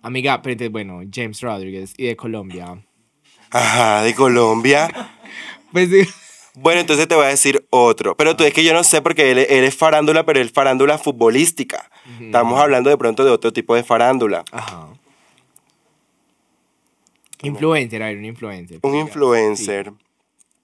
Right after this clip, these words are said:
Speaker 1: La liendra.
Speaker 2: Uy.
Speaker 1: <laughs>
Speaker 2: Ay, no, mentira.
Speaker 1: Sebastucho.
Speaker 2: Yo no tengo nada contra él, te lo juro.
Speaker 1: No, pero pues simplemente no, no es su fi-, tipo de hombre.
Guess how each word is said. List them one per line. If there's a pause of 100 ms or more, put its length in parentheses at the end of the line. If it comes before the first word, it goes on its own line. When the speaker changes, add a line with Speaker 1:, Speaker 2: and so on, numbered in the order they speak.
(140)
Speaker 1:
La
liendra. (260)
Speaker 2:
Uy. (260)
Speaker 1:
<laughs>
Speaker 2:
Ay,
no,
mentira.
Speaker 1:
Sebastucho.
Speaker 2:
Yo
no
tengo
nada
contra
él,
te
lo
juro. (160)
Speaker 1:
No,
pero
pues
simplemente
no,
no
es
su
fi-, (180)
tipo
de
hombre.